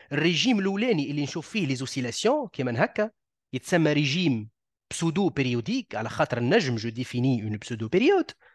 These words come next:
و ان اوتر ريجيم ا بيريوديك،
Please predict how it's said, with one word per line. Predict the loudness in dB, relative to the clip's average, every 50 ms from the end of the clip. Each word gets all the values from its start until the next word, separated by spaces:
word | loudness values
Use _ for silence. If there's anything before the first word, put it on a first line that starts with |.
| -20 _ _ _ -20 -20 -20 -12 _ -2
و | 0 2
ان | 4 4 6
اوتر | 6 6 4 2
ريجيم | 2 2 2 4 6 6 8 8 6 4 2 -2 _ _ _ _ _ _ _ _ _ -2
ا | 0 0 0
بيريوديك، | 2 4 2 4 4 2 0 0 0 -2 -2 -4 -6 -10 -20 -20